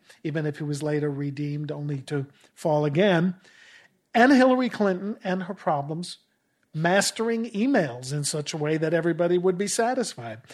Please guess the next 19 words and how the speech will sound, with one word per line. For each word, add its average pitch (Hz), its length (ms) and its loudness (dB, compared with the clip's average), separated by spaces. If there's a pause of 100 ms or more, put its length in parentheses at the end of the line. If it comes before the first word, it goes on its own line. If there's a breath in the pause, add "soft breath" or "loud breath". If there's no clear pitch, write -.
(320 loud breath)
There 185 180 6
are 180 60 4
few 214 280 0
second 180 420 2
chances 160 760 -2 (200)
or 156 140 4
second 170 500 0
acts 143 540 -6 (320 loud breath)
if 170 180 0
a 180 40 2
leader 165 600 2 (260 soft breath)
fails 185 520 4
to 180 180 0
adapt 156 520 0
to 160 280 -4
and 156 240 -4
utilize 143 560 0 (380 soft breath)
new 156 180 0
communications 139 1000 -2